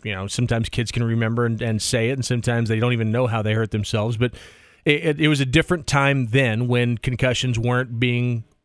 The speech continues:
uh, weren't, weren't on the front lines like they are now. Could you, doing baseline testing of me, if I were to come in, could you tell that I had a concussion even fifteen, twenty years ago? I mean, is, is the impact of that concussion, if it was severe enough,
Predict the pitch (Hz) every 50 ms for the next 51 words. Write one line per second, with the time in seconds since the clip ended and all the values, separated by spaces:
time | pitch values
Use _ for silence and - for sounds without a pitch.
0 | - 131 131 - 135 127 131 131 131 127 131 131 127 123 113 - 135 131 123 120
1 | 120 120 123 117 120 123 113 - 123 117 110 110 110 117 127 151 143 123 110 98
2 | - - - - _ _ _ _ _ _ - 160 143 117 120 135 160 185 185 160
3 | 147 156 160 175 143 123 143 147 143 131 113 - 143 - - 160 143 135 127 -
4 | 143 143 131 - 151 135 127 113 113 127 131 131 127 135 131 131 135 127 - -
5 | 123 117 131 139 135 131 127 - 120 107 98 123 147 139 - - 131 127 127 127
6 | 120 127 120 117 117 113 127 123 120 - - 120 110 - 131 123 131 - - 127
7 | 120 120 120 113 - - - _ _ _ _ _ _ _ _ _ - - 135 139
8 | 131 127 120 - - - 147 127 - - - 139 131 - - 143 139 131 123 117
9 | 131 143 127 127 113 110 107 110 110 113 117 113 127 123 120 110 98 123 117 117
10 | 131 156 156 - 151 131 127 123 - 131 120 127 123 117 - 131 117 - 135 135
11 | 123 - 131 110 120 117 107 - - 127 107 127 139 143 131 117 139 139 123 110
12 | - -